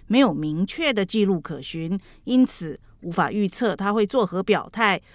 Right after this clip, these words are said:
不过，他这次中国之行的行程安排倒是可能对美国盟友发出令人忧心的信号。格林说，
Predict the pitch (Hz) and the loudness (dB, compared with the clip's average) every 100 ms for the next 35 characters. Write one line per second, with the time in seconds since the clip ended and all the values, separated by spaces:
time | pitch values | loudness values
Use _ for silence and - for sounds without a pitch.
0 | - - 190 262 240 - _ _ 208 196 | -12 -8 -2 2 2 2 _ _ -2 4
1 | 208 180 - 190 254 294 269 180 214 202 | 4 4 0 2 4 4 4 0 -2 -4
2 | 147 180 175 - 170 180 160 - 220 208 | -2 -2 -2 -2 -4 -4 -2 0 0 0
3 | 147 180 - - - 311 277 - - 175 | -4 -4 -8 -10 2 2 2 -2 -4 -4
4 | 139 156 151 165 151 151 165 156 170 214 | -4 0 2 2 -2 -2 -2 -2 0 4
5 | 180 135 - - - 233 233 254 269 311 | 2 0 -12 -12 4 4 4 2 2 4
6 | 226 160 175 190 190 202 190 170 196 160 | 4 4 4 4 4 2 2 0 -2 -2
7 | 151 202 160 - - - - - - - | 0 2 2 0 -10 -20 -20 -20 -20 -20
8 | - - 180 165 165 - 185 180 | -12 0 2 2 0 0 0 0